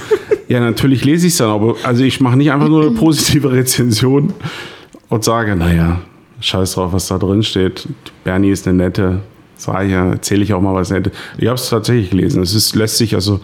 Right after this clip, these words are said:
Speaker 1: für so einen Schnellleser wie mich in, in zwei Stunden weglesen. Also ist wirklich unterhaltsam geschrieben. Vor allen Dingen, das hatten wir ja, ich glaub, bevor das Mikro an war, auch gesagt,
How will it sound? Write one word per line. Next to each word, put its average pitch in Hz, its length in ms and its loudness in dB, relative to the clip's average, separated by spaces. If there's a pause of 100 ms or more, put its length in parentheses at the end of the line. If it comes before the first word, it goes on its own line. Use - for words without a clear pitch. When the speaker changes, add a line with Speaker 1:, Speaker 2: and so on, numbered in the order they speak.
(380)
Speaker 1:
für - 160 0
so 104 120 2
einen 95 260 2
Schnellleser 107 520 2
wie 101 80 2
mich 104 260 0
in, 95 300 2
in 95 140 2
zwei 95 220 -2
Stunden 101 220 0
weglesen. 135 540 2
Also - 280 -2
ist - 160 -2
wirklich 151 260 2
unterhaltsam 120 480 0
geschrieben. 131 280 2
Vor 104 180 0
allen 107 80 2
Dingen, 117 120 2
das 104 100 0
hatten 113 200 0
wir 110 80 4
ja, 107 240 0 (280)
ich - 60 -18
glaub, 107 160 0
bevor 107 260 0
das - 120 -4
Mikro 110 380 0
an 113 160 2
war, 107 300 0
auch 104 180 -6
gesagt, 101 500 -2